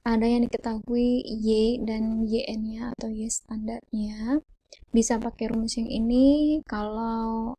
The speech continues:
angkanya Y per Y N-nya kurang dari enam per dua sembilan pangkat tiga. Nah, bisa pakai rumus yang ini kalau Y per Y N-nya itu lebih dari enam per dua sembilan pangkat tiga.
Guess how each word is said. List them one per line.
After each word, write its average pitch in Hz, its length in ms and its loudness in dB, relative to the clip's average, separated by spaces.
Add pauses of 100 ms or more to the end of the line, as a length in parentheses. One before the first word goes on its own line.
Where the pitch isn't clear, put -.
angkanya 233 960 0
Y 220 240 0
per - 160 -4
Y 214 80 -2 (160)
N-nya 233 320 -2
kurang 226 400 -2
dari 220 320 -2
enam 214 320 -2
per 220 180 -6
dua 208 220 -4
sembilan 220 320 -4
pangkat 220 240 -10
tiga. 208 340 -2 (1000)
Nah, 220 160 2
bisa 220 240 0
pakai 226 340 0
rumus 220 220 -2
yang 196 160 -2
ini 240 320 4
kalau 208 240 0
Y 226 160 0
per 220 160 -2
Y 226 80 0
N-nya 220 420 -4
itu 233 320 0
lebih 220 380 -2
dari 220 480 -4
enam 220 260 -4
per 220 300 -6
dua 214 240 -8
sembilan 214 320 -8
pangkat 214 320 -10
tiga. 208 300 -2